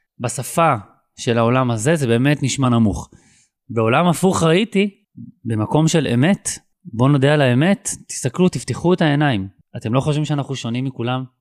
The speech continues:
אתם לא חושבים שיש פה איזה אישיו איתנו? מה, באמת חוש-, ב-, ב-, ברגע שהעם הפלסטיני ילך מפה, אז לא, יעזבו אותנו לנפשנו?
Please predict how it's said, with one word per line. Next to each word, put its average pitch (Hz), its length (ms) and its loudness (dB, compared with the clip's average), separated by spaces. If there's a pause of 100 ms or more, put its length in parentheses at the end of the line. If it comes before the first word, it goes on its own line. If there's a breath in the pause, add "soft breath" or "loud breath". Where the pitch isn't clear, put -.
אתם 107 200 -10
לא 120 60 -14
חושבים 131 260 -12
שיש 120 220 -10
פה 135 120 -6
איזה 113 240 -6
אישיו 147 420 -6
איתנו? 147 400 -4 (500 soft breath)
מה, 123 140 -2
באמת 113 280 -2
חוש-, 147 160 -2
ב-, 123 300 -4
ב-, 127 200 -4
ברגע 127 240 0
שהעם 135 280 2
הפלסטיני 123 480 2
ילך 120 160 2
מפה, 123 220 2
אז 110 220 -2
לא, 117 120 -2
יעזבו 113 420 -2
אותנו 127 220 2
לנפשנו? 135 480 0